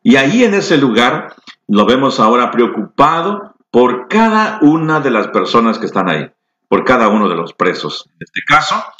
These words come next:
está ahora interpretando los sueños del copero y el panadero. Y hemos visto ya la experiencia que sucedió con el copero al no brindarle a José, eh,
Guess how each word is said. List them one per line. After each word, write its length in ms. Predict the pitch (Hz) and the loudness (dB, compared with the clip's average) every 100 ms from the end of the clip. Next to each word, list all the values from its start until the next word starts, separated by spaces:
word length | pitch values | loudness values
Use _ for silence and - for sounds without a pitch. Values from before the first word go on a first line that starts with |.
| - _ _ | -20 _ _
está 540 | 98 98 - 139 135 135 | -4 -4 -2 0 0 2
ahora 500 | 110 110 123 127 135 | 0 2 0 0 -2
interpretando 1040 | 113 - 117 - 107 - - 160 165 156 | -2 2 2 2 -2 0 0 0 2 2
los 220 | 123 - | 0 0
sueños 560 | - 151 104 98 95 - _ _ - | 0 0 0 -4 -6 -10 _ _ -6
del 320 | 104 110 - | 0 0 0
copero 800 | 101 92 - 170 180 262 - - | -2 -2 0 0 0 -2 -6 -8
y 160 | 101 | -2
el 140 | 98 90 | 0 0
panadero. 600 | 98 92 90 90 76 - _ _ | -2 0 0 0 -4 -10 _ _
Y 100 | - | 0
hemos 200 | 113 120 | 2 2
visto 460 | 110 127 - 165 147 101 | 2 -2 0 0 2 0
ya 180 | 101 | 0
la 100 | 110 | 0
experiencia 920 | 107 - 101 101 120 113 120 120 110 - _ _ _ | -2 0 0 2 2 0 0 0 -2 -10 _ _ _
que 100 | 104 | -2
sucedió 560 | 98 120 101 110 117 - | 0 0 2 2 2 0
con 240 | 110 101 | 0 0
el 280 | 98 92 92 | 0 -2 -2
copero 560 | 101 - 147 143 214 - - - _ - | -2 2 0 0 -4 -8 -18 -20 _ -4
al 800 | 101 98 98 95 90 85 - - | -2 0 0 -2 -2 -4 -6 -4
no 760 | 101 104 131 151 160 - - _ - | 0 4 4 2 0 -4 -12 _ -2
brindarle 840 | 110 110 95 113 147 139 127 113 | 0 0 0 0 0 0 -2 -2
a 100 | 101 | -2
José, 680 | 92 87 - 127 131 131 - _ _ _ - | -4 -6 0 0 0 -4 -14 _ _ _ -2
eh, 640 | 104 101 98 92 85 80 | 2 2 2 0 -4 -4